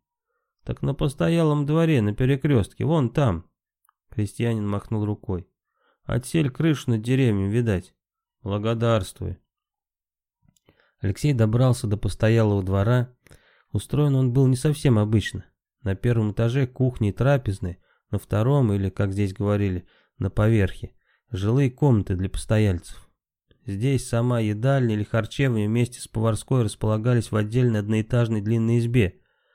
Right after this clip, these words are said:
а жилые помещения в двухэтажной. Алексей отдал лошадей подбежавшему холопу. «Накорми овсом и воды задай. Все исполни в точности, не впервой». Алексей прошел в харчевню и занял стол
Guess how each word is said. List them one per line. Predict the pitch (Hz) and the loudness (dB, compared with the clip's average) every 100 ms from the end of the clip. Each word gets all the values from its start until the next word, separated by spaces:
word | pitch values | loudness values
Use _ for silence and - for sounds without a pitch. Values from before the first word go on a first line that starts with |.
| _ - | _ -4
а | 95 | -2
жилые | 101 123 135 | 0 0 0
помещения | 123 113 107 98 90 | 0 0 0 0 -2
в | 90 | -2
двухэтажной. | 110 - 127 104 92 90 87 _ _ _ _ _ _ _ _ _ _ _ | -4 -4 -2 0 0 -4 -10 _ _ _ _ _ _ _ _ _ _ _
Алексей | 98 98 - 131 127 110 | -6 -6 -4 2 4 2
отдал | 107 117 113 | 2 2 2
лошадей | 104 - 101 120 123 | 0 -2 -2 2 2
подбежавшему | - 95 98 101 113 - 104 | 0 -4 -2 0 0 0 -2
холопу. | 98 110 107 92 - - _ _ _ _ - | -2 -2 -2 -4 -6 -18 _ _ _ _ -10
«Накорми | 95 - 117 127 127 | -6 -2 0 2 2
овсом | 104 - 135 117 | 0 0 0 2
и | |
воды | 104 110 117 98 | 2 0 0 0
задай. | 101 95 92 87 _ _ | 0 -2 -4 -6 _ _
Все | _ - 113 | _ -2 0
исполни | 113 - 143 139 | -2 -2 0 0
в | 117 | -2
точности, | - 135 127 104 - 98 | -2 -2 0 -4 -6 -6
не | 107 | -6
впервой». | - 123 113 107 98 - _ _ _ _ _ _ _ _ _ - | -2 0 2 0 -2 -4 _ _ _ _ _ _ _ _ _ -8
Алексей | 98 101 - 131 135 | -6 -6 -4 -2 -2
прошел | 127 101 - 117 | -2 -6 -2 -4
в | - | -2
харчевню | 110 101 - 139 127 101 | -4 -4 -2 0 0 -2
и | |
занял | 95 120 117 101 | -2 -2 -2 -4
стол | - 113 117 104 | -4 -2 -2 -4